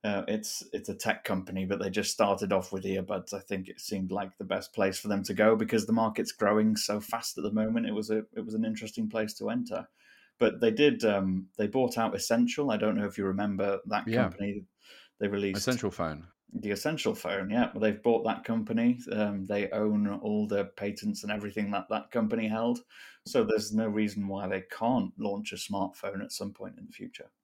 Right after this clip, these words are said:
Speaker 2: And the final question on the transparency, sometimes when we've seen things that are a bit more transparent or, you know, like, uh, Porsche always makes their, um, their disc brake colours like lime green and things like that to really stand out, don't they?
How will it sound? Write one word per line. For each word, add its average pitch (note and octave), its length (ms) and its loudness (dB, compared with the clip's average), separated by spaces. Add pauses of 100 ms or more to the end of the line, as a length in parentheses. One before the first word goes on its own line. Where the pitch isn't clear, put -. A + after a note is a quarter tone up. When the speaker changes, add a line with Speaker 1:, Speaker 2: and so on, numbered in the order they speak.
(220)
Speaker 2:
And C#3 120 6
the C#3 40 2
final C#3+ 240 8
question B2+ 300 2
on A#2 80 0
the A2 80 -2
transparency, F#2+ 960 -2
sometimes A#2 400 2
when G2+ 140 2
we've G2 160 0
seen F#2+ 580 -2 (240)
things G2 300 0
that C#2 120 0
are F2 100 0
a E2 40 -2
bit - 160 0
more F#2 140 -2
transparent G2 720 0
or, E2+ 420 2
you F#2+ 100 -4
know, E2 160 -2
like, E2 260 -2 (360)
uh, G1+ 60 -12 (120)
Porsche - 640 -4 (100)
always E2+ 300 -6
makes E2+ 220 -4
their, D#2 380 -2 (200)
um, D2+ 380 -8 (420)
their E2+ 100 -6
disc F#2+ 240 -6
brake E2 320 -2 (220)
colours E2+ 380 0
like D#2+ 240 2 (120)
lime E2+ 360 -2
green E2 380 -2
and D2+ 120 -8
things F2+ 180 -6
like D2+ 100 -4
that D#2+ 160 -4
to E2 120 -10
really D#2+ 160 -2
stand E2 380 -4
out, D#2+ 180 0
don't E2+ 180 -2
they? E2 160 -2